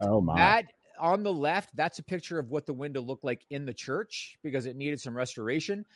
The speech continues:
Speaker 2: On the right is what it looked like after it was restored. And then put up the
Speaker 1: <laughs> Oh.
Speaker 2: second pic, uh, Joel. That is what they look like at auction. That's how they
Speaker 1: Oh,
Speaker 2: presented
Speaker 1: my.
Speaker 2: them at the auction.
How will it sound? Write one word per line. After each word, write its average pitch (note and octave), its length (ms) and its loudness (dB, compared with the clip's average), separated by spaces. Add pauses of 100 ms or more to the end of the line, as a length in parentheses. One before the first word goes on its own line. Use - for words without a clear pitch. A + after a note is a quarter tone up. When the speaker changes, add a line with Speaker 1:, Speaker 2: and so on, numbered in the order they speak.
(320)
Speaker 2:
On E3 240 2
the E3 100 -2
right D#3 340 4
is C3 120 -2
what B2+ 140 2
it B2 60 -2
looked B2+ 200 -4
like B2 300 0
after C3+ 380 2
it B2 60 -4
was A#2+ 200 -4
restored. C#3 600 -4 (460)
And C#3 140 -2
then C3+ 80 0
put F3 160 4
up G3+ 80 2
the G3+ 60 0
Speaker 1:
<laughs> - 160 -4
Oh. G3 40 -2
Speaker 2:
second D#3 300 0
pic, F#3 200 -2 (120)
uh, E3 300 2
Joel. F#3 360 -6 (520)
That F3+ 300 8
is E3 120 4
what F3+ 120 0
they E3+ 100 0
look D#3 200 -2
like C#3+ 160 0
at C3+ 120 2
auction. B2+ 440 -2 (220)
That's C#3 180 -2
how D3 160 2
they D3+ 80 6
Speaker 1:
Oh, D3 180 8
Speaker 2:
presented F2+ 180 6
Speaker 1:
my. F2+ 400 4
Speaker 2:
them D#2+ 100 -6 (340)
at C3 160 0
the C3+ 140 -2
auction. B2 440 0